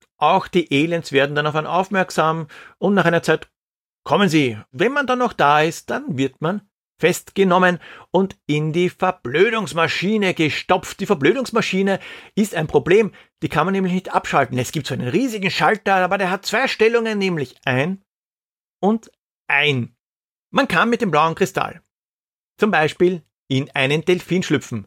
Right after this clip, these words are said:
Man schwimmt Echo the Dolphin-like herum als Delfin und muss dann Sachen erledigen. Okay, man kann auch in den Körper von Zack Goldfisch schlupfen,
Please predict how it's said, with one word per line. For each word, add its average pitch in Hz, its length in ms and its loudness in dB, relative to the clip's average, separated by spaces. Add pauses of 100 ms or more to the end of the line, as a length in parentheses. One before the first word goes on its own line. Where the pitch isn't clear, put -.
(600)
Man 240 160 0
schwimmt 214 360 -4
Echo 214 200 0
the 226 100 2
Dolphin-like 175 720 0
herum 190 480 0 (560)
als 123 320 -2
Delfin 208 720 0 (500)
und 214 320 0
muss 143 300 0
dann 180 220 2
Sachen 147 360 -2
erledigen. 156 640 2 (680)
Okay, 160 300 2
man 143 140 2
kann 151 300 0
auch 123 360 0
in 131 220 -2
den 127 160 0
Körper 123 320 0
von 127 180 -2
Zack 123 380 0
Goldfisch 156 460 2
schlupfen, 156 480 -2